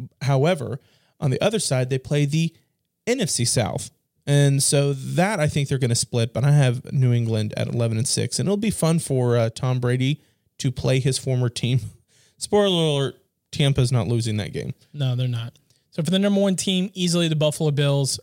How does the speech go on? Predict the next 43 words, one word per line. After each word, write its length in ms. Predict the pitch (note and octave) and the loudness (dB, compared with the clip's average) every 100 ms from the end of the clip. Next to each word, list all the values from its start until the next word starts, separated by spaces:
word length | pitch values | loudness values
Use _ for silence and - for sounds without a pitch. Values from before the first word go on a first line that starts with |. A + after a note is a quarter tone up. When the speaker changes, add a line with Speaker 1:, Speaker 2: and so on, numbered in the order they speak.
| - | -6
Speaker 2:
I 160 | D3+ D3+ | -2 -2
think 220 | E3 D3+ | -2 -2
they're 100 | D3 | -2
gonna 160 | C#3+ | -2
go 140 | C3+ B2+ | -2 -2
thirteen 420 | - C#3+ C#3 C#3+ | -2 -4 -2 -2
and 180 | C3 B2 | -2 -4
four. 460 | - C3+ C3 B2 - _ _ _ | -4 -2 0 -2 -6 _ _ _
They're 100 | D#3 | -2
just 240 | D#3+ C#3 A#2+ | 0 0 0
better. 340 | B2+ B2+ B2 _ _ _ - | 0 0 -2 _ _ _ -8
I 120 | B2+ | -6
think 160 | B2+ D#3 | -2 0
they're 80 | C3+ | 0
gonna 140 | C3+ | -2
finish 260 | C3 C3 - | 0 -2 -2
four 220 | - E3 | -2 0
wins 240 | D3+ C3+ | 0 -2
better 220 | B2 B2+ B2 | -2 -2 0
than 180 | B2 | -2
the 60 | A#2+ | -2
second 320 | - C#3 B2+ | -2 -4 -4
place 240 | B2 B2 - | -4 -4 -4
Patriots. 640 | B2+ A#2+ B2 C3 - - _ _ _ _ _ _ _ _ | -6 -8 -10 -14 -18 -20 _ _ _ _ _ _ _ _
Speaker 1:
I 120 | - D#3 | 0 2
have 360 | D#3+ C#3+ C#3+ | 2 0 -2
Buffalo 300 | C#3 C#3 C3+ | -2 0 -2
at 80 | C3 | -2
twelve 280 | - B2+ A#2+ | -2 -2 -2
and 140 | A#2 | -6
five. 540 | - A#2 A2+ A2+ A2 - | -2 -4 -2 -4 -6 -6
Two 160 | E3+ | -2
reasons, 360 | D#3 C3+ B2+ B2 | 0 0 0 0
they 100 | B2+ | 0
play 220 | B2+ C3 | 2 0
the 80 | B2+ | 0
Kansas 340 | - C#3+ C#3+ | -2 -2 0
City 180 | - B2+ | -2 -2
Chiefs 380 | B2 E3 F3 - | -2 0 0 0
and 200 | D3+ C3+ | 0 0
the 140 | B2+ A#2 | 0 -2
Tennessee 360 | - B2+ - | -4 -4 -4
Titans, 560 | - - E3 F3 E3+ | -8 -6 -2 0 0